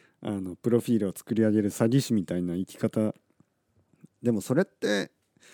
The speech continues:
ある意味すごいクリエイティブですよね。はい。僕はそんなことしないけどね。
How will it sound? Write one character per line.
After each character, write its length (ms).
あ 140
る 120
意 20
味 120
す 120
ご 80
い 40
ク 160
リ 100
エ 40
イ 40
テ 100
ィ 40
ブ 60
で 60
す 100
よ 80
ね。 200
は 100
い。 80
僕 200
は 80
そ 100
ん 20
な 80
こ 80
と 280
し 160
な 120
い 80
け 100
ど 60
ね。 180